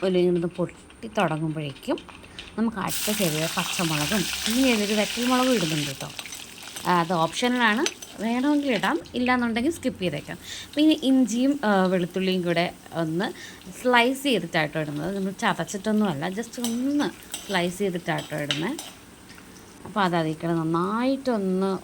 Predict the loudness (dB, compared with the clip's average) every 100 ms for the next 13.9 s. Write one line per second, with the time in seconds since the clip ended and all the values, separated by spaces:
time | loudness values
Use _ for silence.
0 | -12 -20 -12 -6 -2 -2 -2 -4 -6 -8
1 | -6 -8 -4 -2 0 -2 -4 -6 -4 -6
2 | -6 -8 -4 -2 -2 -6 -8 -12 -2 -2
3 | 2 0 0 -2 -4 -6 -6 -12 -14 -16
4 | -18 -18 -16 -4 -4 0 4 6 4 2
5 | 2 2 4 2 2 2 0 -2 -2 -4
6 | -6 -10 -18 -6 0 2 4 4 4 2
7 | 2 2 0 0 -2 -4 -2 0 0 2
8 | 0 -2 -6 -6 -4 -6 -4 -2 -2 -4
9 | -4 -2 -4 -6 -12 -16 -2 0 0 2
10 | 0 0 2 2 4 2 -2 -4 -6 -10
11 | -12 -16 -18 -10 -10 -10 -18 -18 -4 2
12 | 2 4 2 2 0 -2 -2 -8 -8 -6
13 | -6 -4 -6 -6 -16 -8 0 4